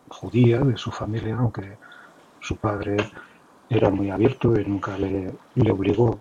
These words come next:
a tener estudios religiosos de, de la religión judía, pero sí que estaban dentro de su práctica cotidiana. Eh, entonces, él, con una serie de circunstancias muy peculiares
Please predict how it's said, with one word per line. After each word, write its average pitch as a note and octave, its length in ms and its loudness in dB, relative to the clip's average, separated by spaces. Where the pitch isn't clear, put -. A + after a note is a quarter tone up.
a B2+ 60 -4
tener G#2 300 -6
estudios G2+ 540 -4
religiosos F#2+ 580 -6
de, G2+ 80 -12
de F#2 600 -14
la G2+ 100 -12
religión F#2+ 300 -6
judía, A#2 420 0
pero A2+ 160 2
sí C3 300 8
que - 60 -8
estaban A2 440 -2
dentro A2 400 0
de A2 240 0
su - 160 -6
práctica G#2+ 420 -4
cotidiana. G2 520 -6
Eh, A#2 400 6
entonces, C3+ 540 6
él, C3+ 280 10
con - 140 -2
una A#2+ 120 0
serie B2+ 220 6
de A#2+ 60 8
circunstancias A2+ 800 0
muy G#2 380 -2
peculiares A#2+ 840 2